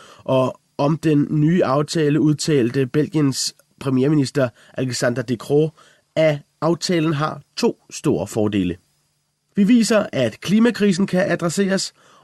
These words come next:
og vi skaffer billigere energi til forbrugere og virksomheder. Trods de positive udsigter er der stadig udfordringer i forhold til at udrulle havvindmøller. Dansk Industri mener, at der er lang vej fra ord til handling, og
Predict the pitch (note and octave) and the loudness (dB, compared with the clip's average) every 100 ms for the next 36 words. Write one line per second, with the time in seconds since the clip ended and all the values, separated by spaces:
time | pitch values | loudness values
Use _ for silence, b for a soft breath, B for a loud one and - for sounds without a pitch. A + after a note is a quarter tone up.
0 | _ G#3+ G3+ - G3 G3 - D#3 C#3 D3 | _ 0 0 0 0 0 0 0 2 2
1 | D3 C#3 A#2+ D#3 - E3 E3+ G#2+ C2 F#2+ | 2 0 -2 -6 -4 -4 -4 -4 -2 -2
2 | G2 - A2+ A#2+ A#2 - G2 G#2 - _ | -4 -4 -4 0 -2 -2 -4 -6 -8 _
3 | _ _ _ _ _ _ B B - D3+ | _ _ _ _ _ _ B B -4 -2
4 | D#3+ - E3 C#3+ D3+ - D3 C3 C#3 D#3+ | 0 0 0 2 0 2 2 2 2 0
5 | C#3 A2+ - A#2+ D3 - G#3 G3 F#3+ C#3 | 0 -2 -2 0 2 2 2 2 2 2
6 | A#2 A2 A2 G#2 G#2+ A2+ - B2+ - G2+ | 2 2 0 -2 -2 -2 -2 -2 0 -2
7 | G2 F#2 F#2+ G2 G2+ G#2 G#2 G2 G2 F2+ | 0 0 0 -2 -2 2 2 2 0 -2
8 | _ B B - C3+ B2+ - C#3+ B2+ - | _ B B -4 -2 -2 -2 -2 -2 -2
9 | C3 B2 B2+ C3+ G2 A2 A#2+ A2+ A#2 C#3 | 0 2 2 0 -2 -4 -4 -2 -2 -2
10 | D3 B2 C#3 C3 C3+ - C#3 - D3 C3+ | -2 -2 -2 -2 -4 -2 -2 -2 -2 0
11 | D#3+ F3+ F#3+ B B B B - - D#3+ | 2 4 2 B B B B -14 -2 0